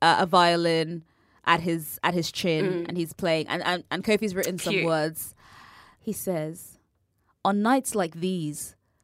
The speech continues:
Speaker 1: sleep deems insufficient to my human voids.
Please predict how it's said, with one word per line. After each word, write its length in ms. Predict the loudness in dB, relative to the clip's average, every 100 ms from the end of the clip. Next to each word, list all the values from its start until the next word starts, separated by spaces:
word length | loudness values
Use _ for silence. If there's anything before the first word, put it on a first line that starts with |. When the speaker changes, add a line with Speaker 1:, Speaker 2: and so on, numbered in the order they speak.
| _ _
Speaker 1:
sleep 520 | -10 -8 -2 -4 -4 -10
deems 460 | -4 -2 0 -2 -2
insufficient 720 | -2 -2 -4 -2 -2 0 -4 -6
to 100 | -6
my 140 | -4
human 420 | -4 -2 -2 -4
voids. 760 | -4 0 0 0 -4 -6 -8 -10